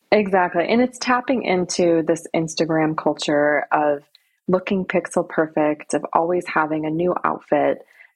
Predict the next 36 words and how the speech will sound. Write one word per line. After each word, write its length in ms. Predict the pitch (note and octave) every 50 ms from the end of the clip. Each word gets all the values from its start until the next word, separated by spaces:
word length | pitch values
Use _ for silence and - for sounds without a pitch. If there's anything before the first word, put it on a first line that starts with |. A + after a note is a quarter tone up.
| _ -
And 320 | E3+ E3 D#3+ D#3+ D#3 - -
I 100 | - F3
came 220 | E3 - - G#3+ G#3+
across 340 | G#3 - G3 F3 D#3+ -
this 180 | - E3 D3+ - -
stat 380 | - - C#3 C3+ C3+ C3+ C3+ - - _ _ _ _ - - -
a 60 | D#3
year 220 | D3 D3 D3 C#3+
or 40 | C#3+
so 240 | C#3+ - - D3 C#3+
ago 240 | C#3+ C#3+ - - C#3+
that 180 | D3 - -
really 280 | D#3+ F3 E3+ F3 F#3+ F#3+
was 380 | F3+ - D#3 D3 C#3 C#3+ - - -
shocking 460 | - - - B2+ C3 - - - - -
to 100 | - -
me, 120 | - C3+ -
and 120 | - C3
I 20 | C#3+
have 200 | D#3+ D3+ D3 D3+
not 220 | D#3 C#3+ D#3 D#3+
been 100 | - D#3
able 160 | D3 D3 F3
to 80 | - C3+
get 100 | - C3
out 140 | C3 - -
of 80 | -
my 100 | - -
head. 400 | D3 - - - - - - F#3 - _ _ - _ _ _ _ _ _ _ -
And 380 | F3 D#3+ D3+ D3 D3 C#3+ - -
it 160 | F3 E3+ -
found 300 | - F3+ F#3 G#3 A3 G#3+
that 240 | G3+ F#3 F3 - -
one 260 | E3 D#3+ E3 E3 E3
in 160 | F#3+ G3+ G3+
seven 720 | F#3+ - - E3 D#3 D3+ D#3 D3+ D3 D3 C#3+ D3 D#3 D#3